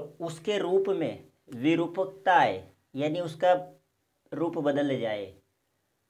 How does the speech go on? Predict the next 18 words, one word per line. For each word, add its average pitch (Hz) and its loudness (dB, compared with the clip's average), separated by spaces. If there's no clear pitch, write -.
और - -2
बदल, 147 0
जब 156 0
हम 156 0
बल 156 8
लगा 123 4
रहे 101 -2
हैं - -14
उसकी 151 -2
अवस्था 156 0
में 180 0
changes 160 2
आए, 117 2
उसके 117 -2
आकार 151 2
में - -4
changes 135 -4
आए 90 -10